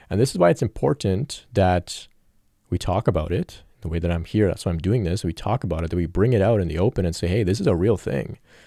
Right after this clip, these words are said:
that happens to people," so that they can stop, you know, crawling around in the dark and figure out what's going on with them.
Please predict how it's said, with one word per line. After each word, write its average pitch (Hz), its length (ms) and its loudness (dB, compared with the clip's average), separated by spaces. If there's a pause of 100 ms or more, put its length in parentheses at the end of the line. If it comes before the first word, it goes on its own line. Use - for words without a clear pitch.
(120)
that - 120 -8
happens 98 340 0
to - 80 -10
people," 85 320 -4
so - 120 -2
that 87 60 2
they 92 140 0
can 87 140 -4
stop, - 400 -4
you 82 60 -2
know, 82 80 -6
crawling 92 280 -2
around 92 140 -2
in 80 60 -4
the 82 60 -6
dark 90 480 0 (500)
and 87 720 -4 (340)
figure 101 220 0
out 87 60 4
what's 85 140 0
going 85 180 -4
on 101 160 -2
with 107 120 -4
them. - 260 -8